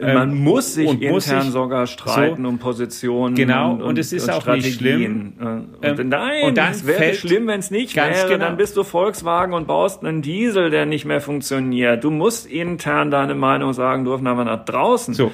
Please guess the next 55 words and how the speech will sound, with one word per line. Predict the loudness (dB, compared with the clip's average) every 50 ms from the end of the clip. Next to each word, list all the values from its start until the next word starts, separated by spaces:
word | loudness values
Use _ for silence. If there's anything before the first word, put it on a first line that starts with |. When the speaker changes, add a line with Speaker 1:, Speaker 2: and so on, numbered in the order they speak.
| 0 -2
Speaker 1:
und | 0 2
dann | 2 2 2
Speaker 2:
muss | 0 -2
Speaker 1:
ist, | -4 -4 -4
Speaker 2:
man | -4 -4
die | -4 -4
Klappe | -4 0 2 2 2 4
Speaker 1:
und | 4
dann | 2 2 2
ist | 0 -2
Speaker 2:
halten. | 0 0
Speaker 1:
Commit, | 2 2 2 0 0
vor | 2 2 2
allen | 2
Dingen | 0 0
auch | -2 -4
dieses | -2 0 0 0 0
Speaker 2:
Ja. | -2 0
Speaker 1:
Commit, | 0 0 2 2
wenn | 2 2 2
dann | 2 0 0
mal | 0 0
die | 0 0
Entscheidung | -2 -2 0 0 2 2 2 0
gefallen | -2 -2 0 2 2 2 2 0 -2
ist, | -4 -6 -6 -8 -8 -4 -2
dann | -2 -2 -2 -4 -6 -4
geben | -2 -2 -2 0 0
alle | 0 0 0 0 2
Gas. | 2 2 2 2 0 0
Und | 0 2
du | 2
hast | 2 2 0 -2
ja | -2
auch | -2 -2
schon | -2 -2 0
Speaker 2:
Genau. | 2 2 2
Speaker 1:
jetzt | 0 0 -2
gesagt, | -2 0 0 0 -2 -2 0
Andy | 0 2 2 2 2
Jassy | 2 2 0 0 0 -2 -2
ist | -2 -2 0 2
jemand, | 2 2 4 2 0 0 2
der | 2 2 0
schon | 0 -2 -4 -2
auch | -2 -2 -2
sehr | -2 0 0 2
lange | 2 2 2 0 0
bei | 0 0 0
Amazon | 2 0 0 0 0 0 0 -2 0
ist, | -2 -2 -4 -2 0
wie | 2 4
überhaupt | 4 4 4 4 4 2 0 0 0 -4 -2 0
der | 0 0
ganze | 2 2 2 2 2 0 -2 -2 -2 -2 -2 -2 -6